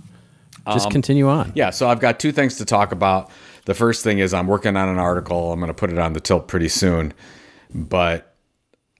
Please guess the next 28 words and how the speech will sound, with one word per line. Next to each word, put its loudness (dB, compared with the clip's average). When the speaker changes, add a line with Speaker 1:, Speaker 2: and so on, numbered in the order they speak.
Speaker 2:
I, 2
I -4
am 2
really 2
under 0
the 0
belief 0
now, -2
I -2
wanna -2
get -4
your -12
take -2
on -8
this, -8
Robert. -8
I'm 0
under 2
the 0
belief -2
that -4
inside 0
the -4
next -4
three -2
years, -4
that -4
TikTok -2